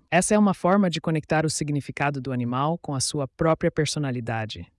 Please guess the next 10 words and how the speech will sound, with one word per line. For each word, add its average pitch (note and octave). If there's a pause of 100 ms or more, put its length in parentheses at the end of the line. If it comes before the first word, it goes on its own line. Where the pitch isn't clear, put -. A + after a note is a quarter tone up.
como C#3
se C#3
em C#3
sua C#3
essência -
houvesse C#3+
a -
imponência D3+
do C3+
leão. F#2